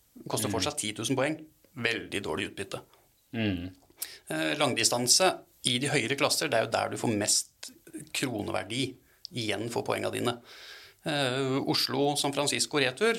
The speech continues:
Speaker 1: koster hundre tusen poeng i business class.
Speaker 2: Så du har, du har syv, du kan spare opp syv tur-retur,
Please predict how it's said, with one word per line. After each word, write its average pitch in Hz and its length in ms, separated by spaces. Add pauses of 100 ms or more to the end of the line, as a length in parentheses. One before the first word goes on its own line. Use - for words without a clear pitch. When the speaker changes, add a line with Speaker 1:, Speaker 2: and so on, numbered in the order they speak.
(200)
Speaker 1:
koster 156 220
hundre 139 280
tusen - 260
poeng - 220 (760)
i 127 100
business 98 340
class. - 340 (1000)
Speaker 2:
Så 123 120
du 120 100
har, 123 200
du 131 120
har 113 120
syv, 101 580 (1000)
du 120 100
kan 117 140
spare 110 160
opp 113 120
syv 107 360 (600)
tur-retur, 101 680